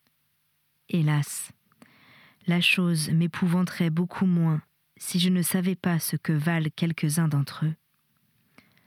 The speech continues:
Par exemple, ce James Bartley. Voilà un homme qui a dépensé la moitié de sa fortune pour l'Église et qui ne le regrette pas,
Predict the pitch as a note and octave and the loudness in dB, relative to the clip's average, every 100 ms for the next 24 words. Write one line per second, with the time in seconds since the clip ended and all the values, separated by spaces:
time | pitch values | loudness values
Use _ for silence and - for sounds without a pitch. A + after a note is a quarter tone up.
0 | _ _ _ _ - F3+ F#3 E3 E3+ D#3 | _ _ _ _ -2 0 2 0 2 0
1 | - - _ _ _ - - F#3 E3 G3 | -2 -18 _ _ _ -10 -4 -2 0 2
2 | F#3 - F3 E3 - D#3 D3 - _ _ | 0 0 -2 -2 0 0 0 -6 _ _
3 | _ _ _ _ _ - G3+ F#3+ F#3 F#3 | _ _ _ _ _ -4 0 2 2 2
4 | F3 E3 - E3+ F3 - E3+ - F3 F3 | 2 0 0 0 0 0 -2 0 0 2
5 | F3 - F#3 D#3+ - D#3+ D#3+ - F3 E3 | 0 -2 -2 -2 -2 -2 -2 -2 0 0
6 | - E3 E3 D#3 E3 D3+ D#3 - _ _ | 0 -2 -2 -2 -2 -2 -6 -18 _ _
7 | _ _ - - F#3 F3 E3+ E3+ F3 E3 | _ _ -8 -2 0 2 2 0 0 -2
8 | E3 - D#3 D3+ | -2 -4 -4 -4